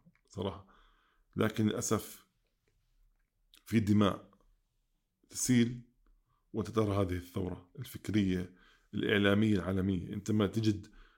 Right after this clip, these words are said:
ماكينات، آه، إعلامية صهيونية،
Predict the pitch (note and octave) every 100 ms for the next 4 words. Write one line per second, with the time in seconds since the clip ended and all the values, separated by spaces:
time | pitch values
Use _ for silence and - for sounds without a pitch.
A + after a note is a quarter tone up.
0 | _ G2 G#2 G2 A2 G#2+ A2+ G2 - -
1 | _ - _ _ - - - F#2 F#2 F2+
2 | F#2 - G2 G2+ G2+ G2+ A#2 G#2+ F#2 F2+
3 | - - F2+ G2 G2+ A#2 G#2+ G2 G2